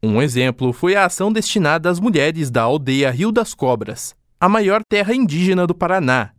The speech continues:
entre Nova Laranjeiras e Espigão Alto do Iguaçu, no centro-sul do estado. A Carreta Saúde da Mulher,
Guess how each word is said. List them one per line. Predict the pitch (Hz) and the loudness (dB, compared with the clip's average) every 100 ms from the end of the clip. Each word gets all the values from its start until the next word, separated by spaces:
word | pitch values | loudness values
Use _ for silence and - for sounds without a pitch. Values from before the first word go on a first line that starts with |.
| _ | _
entre | 123 117 113 | -4 -4 -2
Nova | 107 113 156 | 0 0 0
Laranjeiras | 190 208 240 147 151 147 151 - - | 0 2 2 2 2 2 0 -6 -6
e | 233 | -2
Espigão | 214 - 240 151 135 156 | 0 -2 -4 -2 0 0
Alto | 120 123 131 | 0 -2 -4
do | 123 | -4
Iguaçu, | 117 113 156 - 123 110 - _ - | -2 -2 -4 -2 -2 -2 -10 _ -2
no | 233 | -2
centro-sul | - 156 151 165 - 120 | 0 -2 -4 -6 -4 -2
do | 127 | -2
estado. | - 123 113 104 - _ _ _ | -2 -2 -2 -4 -12 _ _ _
A | 117 | -2
Carreta | 110 120 110 175 208 | 0 -2 0 0 -2
Saúde | - 135 120 120 113 | -2 -2 -2 -2 -2
da | 120 | -2
Mulher, | 185 196 139 139 | 0 2 2 0